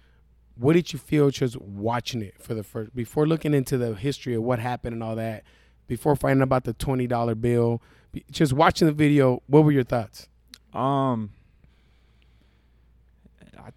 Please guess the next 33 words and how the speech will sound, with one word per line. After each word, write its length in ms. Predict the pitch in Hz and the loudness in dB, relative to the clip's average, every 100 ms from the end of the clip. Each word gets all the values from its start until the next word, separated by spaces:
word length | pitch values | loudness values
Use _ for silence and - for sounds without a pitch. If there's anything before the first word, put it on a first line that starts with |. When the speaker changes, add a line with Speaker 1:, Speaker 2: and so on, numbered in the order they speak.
| - | -12
Speaker 2:
dude, 200 | 107 120 | -6 -4
honestly, 360 | 127 135 139 123 | -4 -6 -6 -8
I 60 | 107 | -6
think, 280 | 127 139 - - | -8 -10 -12 -20
I 140 | - - | -16 -14
think 240 | - 135 | -8 -6
after 260 | 139 127 113 | -4 -4 -6
watching 380 | 104 123 147 113 | -4 -4 -6 -10
it, 20 | |
like, 140 | 104 101 | -10 -8
no 140 | 113 | -8
lie, 220 | 123 135 | -6 -8
bro, 180 | 113 113 | -6 -6
I 60 | 110 | -6
think 160 | 127 | -6
I, 80 | 113 | -6
like, 200 | 104 101 - | -6 -8 -12
I 60 | |
think 160 | 104 123 | -12 -12
I 60 | 113 | -12
just, 240 | 101 - | -14 -16
I 120 | - 101 | -14 -14
kinda, 220 | 127 120 | -12 -10
like, 180 | 98 90 | -10 -10
I 60 | 104 | -12
just 180 | 104 - | -14 -12
cried. 400 | 113 139 104 98 - - | -4 -4 -4 -10 -16 -8
I 120 | 120 | -4
mean, 420 | 127 123 113 107 - | 0 0 -2 -6 0
I, 280 | 131 127 | 2 2
I've, 140 | 143 120 | -2 -4
I've 180 | 120 139 | -4 -4
never, 440 | 131 147 143 135 | -4 -6 -6 -8